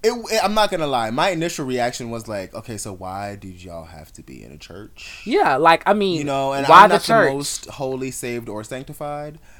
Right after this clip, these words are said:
Speaker 1: Um, but my thing was just like, "Why are y'all in a church?"
Speaker 2: I was,
Speaker 1: Like,
Speaker 2: I was
Speaker 1: it,
Speaker 2: not
Speaker 1: it's
Speaker 2: surprised
Speaker 1: very,
Speaker 2: at all.
Speaker 1: it's very, like, <laughs> I don't know.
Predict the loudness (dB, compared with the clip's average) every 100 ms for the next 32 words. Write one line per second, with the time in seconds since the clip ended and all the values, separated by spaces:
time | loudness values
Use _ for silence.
0 | -20 -18 -2 0 0 -4 -8 -10 -12 -20
1 | -20 -20 -20 2 2 4 2 2 -2 -4
2 | -6 -10 -10 -14 -14 -14 -16 -16 -18 -18
3 | -20 -20 -20 -20 -20 -20 -20 -20 -20 -20
4 | -20 -20 -20 -20 -20 -20 -20 -20 -20 -20
5 | -20 -16 -14 -14 -18 -18 -20 -20 -18 -2
6 | 0 0 -4 -10 -6 -6 0 0 0 -4
7 | -4 -4 -2 0 0 -2 -6 -6 -6 -8
8 | -12 -18 -20 -20 -20 -20 -20 -8 -6 -4
9 | -6 -4 -2 -2 0 -2 0 0 0 -4
10 | -4 -4 0 2 2 2 -2 -4 -18 -20
11 | -20 -20 _ _ -20 -20 -20 -20 -20 -20
12 | -20 -20 -20 -20 -20 -2 0 2 -2